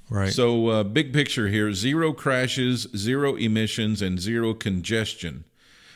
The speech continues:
Speaker 2: That is the General Motors autonomous driving vision. These potential benefits of self-driving technology can only be realized when self-driving cars are deployed in large numbers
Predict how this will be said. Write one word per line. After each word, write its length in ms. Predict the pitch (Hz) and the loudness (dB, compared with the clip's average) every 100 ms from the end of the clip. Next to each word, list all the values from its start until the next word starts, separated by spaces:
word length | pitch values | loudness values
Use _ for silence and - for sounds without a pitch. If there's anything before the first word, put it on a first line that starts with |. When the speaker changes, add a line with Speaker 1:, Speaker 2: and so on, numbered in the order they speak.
| _ | _
Speaker 2:
That 300 | 98 104 110 | -2 0 0
is 240 | 104 101 - | -2 -2 -2
the 160 | 95 | -4
General 440 | 82 104 120 123 117 | -2 -2 0 0 0
Motors 480 | 104 110 101 101 92 | 0 0 0 -2 -4
autonomous 640 | 90 - 110 110 104 90 | -6 -4 -2 -2 -2 -4
driving 540 | 90 98 101 98 92 82 | -4 -2 -2 -2 -2 -2
vision. 540 | 104 107 82 73 50 - - - - - _ - | 0 0 -2 -8 -12 -20 -20 -20 -20 -20 _ -6
These 380 | 87 117 131 - | 0 2 2 0
potential 500 | 110 107 117 - 92 | -4 -2 -2 0 0
benefits 500 | 113 135 139 123 101 | 0 2 0 0 -2
of 80 | - | -2
self-driving 540 | 120 110 117 113 101 | -2 -2 -2 -2 -2
technology 600 | 110 92 110 123 117 120 | -2 -2 -2 -2 -2 -2
can 140 | - 104 | -2 -2
only 220 | 131 131 | -2 -2
be 120 | 101 | -2
realized 600 | 95 117 120 110 113 107 | -2 0 0 -2 -2 -2
when 120 | 104 95 | -4 -2
self-driving 600 | 123 113 113 107 95 87 | -2 -2 -2 -2 -4 -2
cars 360 | 110 107 92 | -2 -2 -2
are 80 | 95 | -4
deployed 380 | 82 92 107 107 | -4 -2 0 0
in 100 | 87 82 | -2 -4
large 320 | 104 110 98 | -4 -4 -4
numbers 500 | 98 98 98 98 | -4 -2 -2 -4